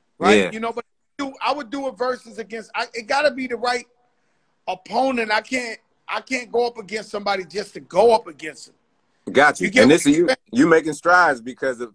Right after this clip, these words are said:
Speaker 2: from what I understood and what I heard, you wouldn't even ever wanna do it. Period.
Speaker 1: Yeah,
Speaker 2: So
Speaker 1: they
Speaker 2: now
Speaker 1: came
Speaker 2: you're
Speaker 1: at me a
Speaker 2: saying
Speaker 1: bunch
Speaker 2: if
Speaker 1: of
Speaker 2: you might
Speaker 1: times. I was like,
Speaker 2: Okay.
Speaker 1: "Nah, I won't do it." I still most likely won't do it. I'm just trying to give you a Luda moment.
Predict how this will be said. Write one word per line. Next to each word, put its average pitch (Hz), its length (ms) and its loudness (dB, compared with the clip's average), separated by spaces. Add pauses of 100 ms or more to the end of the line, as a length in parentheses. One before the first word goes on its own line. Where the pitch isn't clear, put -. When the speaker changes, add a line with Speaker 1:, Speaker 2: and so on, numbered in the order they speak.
(100)
Speaker 2:
from 117 220 -10
what 120 160 -4
I 143 140 0
understood 127 720 -8
and 110 80 -10
what 110 140 -8
I 131 140 -4
heard, 110 340 -8
you 127 140 -14
wouldn't 113 240 -10
even 104 260 -16
ever 110 160 -10
wanna 95 260 -14 (120)
do 131 220 -6
it. - 160 -14
Period. 147 540 -6
Speaker 1:
Yeah, 202 100 2
Speaker 2:
So 190 80 -6
Speaker 1:
they 226 100 2
Speaker 2:
now 226 240 2
Speaker 1:
came - 20 2
Speaker 2:
you're 247 80 -2
Speaker 1:
at 226 180 -2
me 247 60 -6
a - 20 -6
Speaker 2:
saying 220 100 -10
Speaker 1:
bunch 220 160 -10
Speaker 2:
if 214 60 -14
Speaker 1:
of 208 80 -12
Speaker 2:
you 214 60 -20
might 220 100 -8
Speaker 1:
times. 196 180 -10
I 196 80 -6
was 208 200 -10
like, 190 180 -10
Speaker 2:
Okay. 196 140 -8
Speaker 1:
"Nah, 170 300 -10 (320)
I 196 40 -12
won't 202 100 -18 (200)
do 175 140 -10
it." - 100 -18 (420)
I 220 100 2
still 294 340 -4
most 254 300 -4
likely 226 280 -4
won't 196 380 -8
do 233 200 -6
it. 233 200 -4
I'm 190 160 -12
just 202 220 -14
trying 214 180 -4
to 190 60 -8
give 180 300 -10
you 202 160 -4
a 160 40 -4
Luda 208 360 -4
moment. 226 380 -2